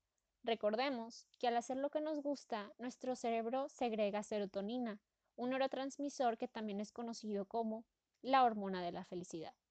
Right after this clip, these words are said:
Número seis, mantén ciclos de sueño estables. Esto es muy importante, ya que influye en nuestra atención, rendimiento y estado de ánimo, además de que pocas horas de sueño contribuyen al desarrollo del trastorno depresivo.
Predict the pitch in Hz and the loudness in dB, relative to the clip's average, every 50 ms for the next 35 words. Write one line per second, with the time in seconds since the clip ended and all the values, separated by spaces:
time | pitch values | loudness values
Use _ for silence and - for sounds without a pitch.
0 | _ _ _ _ _ _ _ _ _ _ _ _ _ _ _ - 285 302 330 349 | _ _ _ _ _ _ _ _ _ _ _ _ _ _ _ -2 2 4 4 6
1 | 330 294 - - 226 180 175 - - - - _ _ _ _ _ _ _ _ _ | 4 4 2 2 -2 -4 -4 -6 -14 -16 -16 _ _ _ _ _ _ _ _ _
2 | _ _ _ - 262 277 277 269 - 294 302 320 311 - 330 - 330 330 359 311 | _ _ _ -2 0 2 2 2 4 4 4 4 4 2 0 2 4 2 4 2
3 | 285 254 - 240 226 226 226 - - 220 196 185 180 190 196 - - - - _ | 2 -2 -2 -4 -4 -4 -4 -4 0 0 0 0 0 -4 -14 -16 -20 -20 -20 _
4 | _ _ - - 285 285 - - 320 320 302 - - 233 247 277 294 294 311 320 | _ _ 0 2 2 2 2 0 0 0 -2 -4 -8 -2 0 2 2 4 4 4
5 | 320 320 302 - 262 240 - - 220 208 202 190 - 202 - _ _ _ _ - | 4 4 4 2 2 0 2 0 0 0 0 -2 -6 -12 -16 _ _ _ _ -2
6 | - 233 254 254 - 285 277 - - 262 262 247 254 269 262 - 240 233 220 220 | 6 6 6 6 6 -2 -4 -2 -2 -2 0 0 0 -2 -4 -4 -6 -4 -4 -2
7 | 226 240 269 277 - 294 294 285 - 285 294 277 - - 254 226 208 202 196 208 | -2 -4 -4 -4 0 0 0 0 0 -4 -6 -6 -6 -6 -4 -4 -4 -4 -6 -8
8 | - _ - - 247 254 269 277 269 285 277 269 247 220 202 - - 190 202 277 | -12 _ -8 -2 -2 0 0 0 -2 -2 -2 -2 -2 -2 -4 -4 -6 -10 -10 -8
9 | - 233 240 240 226 - - - 226 208 214 208 196 196 185 196 202 208 208 190 | -6 -2 -2 -2 -2 -2 -2 0 0 0 0 0 -2 -2 -2 0 0 -2 -2 -2
10 | 175 180 _ _ _ _ _ _ _ _ _ - 214 220 220 220 208 202 202 196 | -4 -8 _ _ _ _ _ _ _ _ _ 0 2 4 4 4 2 2 0 0
11 | 175 175 170 - - - _ - 208 208 - 269 262 - 233 208 208 202 220 233 | -2 -4 -6 -8 -10 -12 _ -4 -4 0 0 -2 -2 0 0 0 0 0 0 -6
12 | - - 277 262 233 202 190 208 - _ _ _ _ _ _ - 302 302 - 311 | -6 -6 -4 -2 -2 -2 -4 -6 -8 _ _ _ _ _ _ 0 0 2 2 2
13 | 330 311 320 320 302 320 302 311 302 269 262 254 - 247 226 214 202 190 175 175 | 2 2 2 2 2 2 2 2 0 0 0 -2 0 0 0 0 0 0 0 -2
14 | 175 180 180 185 - - 160 - - - - 220 220 233 240 247 254 254 214 - | -2 -4 -6 -6 -8 -10 -12 -12 -12 -6 -2 0 0 0 0 0 0 0 0 0
15 | 180 170 165 - - 185 160 - - | -2 -4 -4 -4 -6 -6 -6 -6 -10